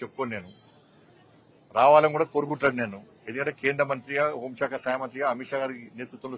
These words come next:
సేవ చేసే అవకాశం నాకు వచ్చింది. గతంలో రాష్ట్ర అధ్యక్షుడిగా పనిచేసి ఇలా కార్యకర్తల సత్తా ఏందో మేము నిరూపించినాం. మొన్న ఎంఎల్సీ ఎన్నికలు కూడా కార్యకర్తల సత్తా ఏందో నిరూపించినాం. ఎనిమిది ఎంఎల్సీలు, ఎనిమిది ఎంపీలు గెలిచాం, ఎనిమిది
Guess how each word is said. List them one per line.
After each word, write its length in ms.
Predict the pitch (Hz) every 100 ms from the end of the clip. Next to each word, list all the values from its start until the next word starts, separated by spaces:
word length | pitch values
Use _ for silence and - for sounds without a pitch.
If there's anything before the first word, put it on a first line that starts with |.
| -
సేవ 140 | 131 135
చేసే 140 | 123 120
అవకాశం 280 | 120 120 123
నాకు 120 | 107
వచ్చింది. 280 | 101 104 95 92 _ - - - _ -
గతంలో 260 | 120 147 147 131
రాష్ట్ర 260 | 143 - 139
అధ్యక్షుడిగా 360 | 139 139 143 -
పనిచేసి 360 | 127 139 - 160 - _ _ _ -
ఇలా 100 | 127 123
కార్యకర్తల 380 | 135 139 143 139 -
సత్తా 260 | 127 151 151
ఏందో 160 | 147 160 143
మేము 120 | 135
నిరూపించినాం. 480 | 123 123 120 - 92 - _ _ _
మొన్న 180 | 123 135
ఎంఎల్సీ 240 | 127 147 156
ఎన్నికలు 240 | 147 147 151
కూడా 80 | 147
కార్యకర్తల 340 | 135 143 139 -
సత్తా 200 | 127 143
ఏందో 120 | 143 131
నిరూపించినాం. 480 | 120 120 113 104 92 - _ - _ _ 117
ఎనిమిది 280 | 139 151 143
ఎంఎల్సీలు, 340 | 135 143 151 139
ఎనిమిది 280 | 139 147 143 135 123
ఎంపీలు 200 | 143 143
గెలిచాం, 240 | 143 156 170 - _ _ _ _ _ 117
ఎనిమిది 300 | 143 151